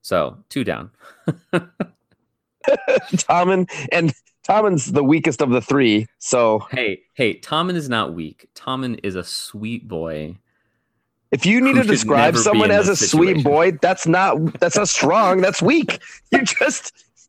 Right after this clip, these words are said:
Speaker 2: you
Speaker 1: I mean,
Speaker 2: said
Speaker 1: I
Speaker 2: it.
Speaker 1: wouldn't s-, I wouldn't say his kindness is weakness. You know, I, I, I like Tommen a lot. Do I
Speaker 2: Well,
Speaker 1: think
Speaker 2: that's
Speaker 1: he's
Speaker 2: be-
Speaker 1: naive and a child? Yes. But I don't know. I think Tommen is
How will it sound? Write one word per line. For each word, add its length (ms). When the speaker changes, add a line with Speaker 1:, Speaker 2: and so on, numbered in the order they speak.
Speaker 2:
you 100
Speaker 1:
I 40
mean, 120
Speaker 2:
said 100
Speaker 1:
I 40
Speaker 2:
it. 60
Speaker 1:
wouldn't 240
s-, 100
I 120
wouldn't 320
say 180
his 180
kindness 760
is 220
weakness. 680
You 120
know, 260
I, 280
I, 400
I 160
like 340
Tommen 360
a 40
lot. 480
Do 180
I 40
Speaker 2:
Well, 100
Speaker 1:
think 100
Speaker 2:
that's 100
Speaker 1:
he's 80
Speaker 2:
be- 80
Speaker 1:
naive 260
and 80
a 60
child? 500
Yes. 600
But 500
I 100
don't 100
know. 300
I 140
think 260
Tommen 300
is 560